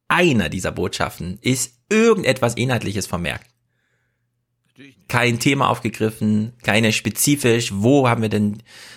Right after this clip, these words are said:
äh, äh, Professor Jessen unterbrochen und so weiter und so fort. Nichts Inhaltliches. Im Forum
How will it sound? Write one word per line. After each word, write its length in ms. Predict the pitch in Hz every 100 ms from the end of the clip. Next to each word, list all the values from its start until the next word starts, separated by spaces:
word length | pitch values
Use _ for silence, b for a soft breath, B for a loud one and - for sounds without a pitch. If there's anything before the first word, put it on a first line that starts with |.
| B -
äh, 640 | 92 92 90 - - 98
äh, 120 | 98
Professor 480 | - - - 107 101
Jessen 260 | 101 104 -
unterbrochen 540 | 101 - - 92 -
und 160 | 139 143
so 60 |
weiter 180 | 110 110
und 80 | -
so 60 |
fort. 180 | - 90
Nichts 600 | 104 139 208 143 - - -
Inhaltliches. 580 | 156 98 - 98 104 -
Im 160 | 123
Forum 500 | 123 233 202 220 269